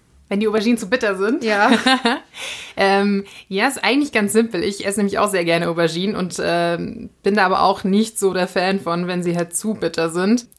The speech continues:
Speaker 1: Deswegen, erster Tipp, man sollte sie auf jeden Fall nicht zu lange lagern, hab ich gelernt,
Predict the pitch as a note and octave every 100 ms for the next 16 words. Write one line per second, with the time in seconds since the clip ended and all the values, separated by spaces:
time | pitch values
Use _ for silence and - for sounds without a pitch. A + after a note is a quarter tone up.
0 | - G3 G#3 G3+ G#3+ A3+ A3 - _ _
1 | - G3+ - C4+ - C#4 A#3+ F#3+ F#3+ F#3+
2 | F3 F3 G3 F#3+ F3+ F#3 F#3 F#3 D#3+ D#3+
3 | D#3 D#3 E3+ F3 A3 C#4+ C#4 F#3 F#3 G#3
4 | - F#3 F#3+ C4+